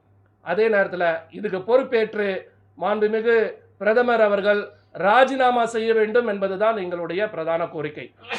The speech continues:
ஒன்று, சமீபத்துல ரெண்டு நாள், இரண்டு, இரண்டு தினங்களுக்கு முன்பு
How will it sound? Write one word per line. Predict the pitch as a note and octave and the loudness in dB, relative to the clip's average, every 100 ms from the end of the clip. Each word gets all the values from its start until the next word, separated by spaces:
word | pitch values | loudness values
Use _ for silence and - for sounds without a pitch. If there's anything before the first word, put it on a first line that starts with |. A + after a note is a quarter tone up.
| - - | -10 -6
ஒன்று, | E3 F#3 F3 D3 - _ _ _ _ - | -4 0 -2 -4 -12 _ _ _ _ 0
சமீபத்துல | G#3 B3 A#3+ A#3+ B3 | 0 2 0 2 4
ரெண்டு | A#3+ G#3+ G3+ | 4 2 2
நாள், | A3 G#3 | 2 2
இரண்டு, | G3 G3+ G3+ F#3+ | 0 -4 -6 -6
இரண்டு | F#3+ G3+ G3 | -6 -4 -2
தினங்களுக்கு | G3 A3 A3 G#3 | -2 0 0 0
முன்பு | G3 G3 G#3+ B3+ C4 | -2 0 6 6 4